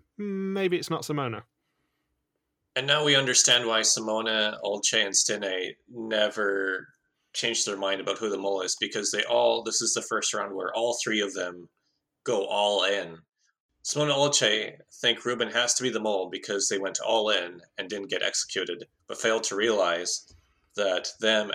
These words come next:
Speaker 2: and Stine all went all in on Ruben. <laughs> So no matter what, two of them had to survive, and one of them has to be in the finale.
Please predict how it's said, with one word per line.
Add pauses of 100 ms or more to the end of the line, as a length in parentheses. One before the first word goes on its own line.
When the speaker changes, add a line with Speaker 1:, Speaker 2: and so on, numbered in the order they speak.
(140)
Speaker 2:
and
Stine (440)
all
went
all
in
on
Ruben. (340)
<laughs> (320)
So
no
matter
what, (400)
two
of
them
had
to
survive, (280)
and
one
of
them
has
to
be
in
the
finale.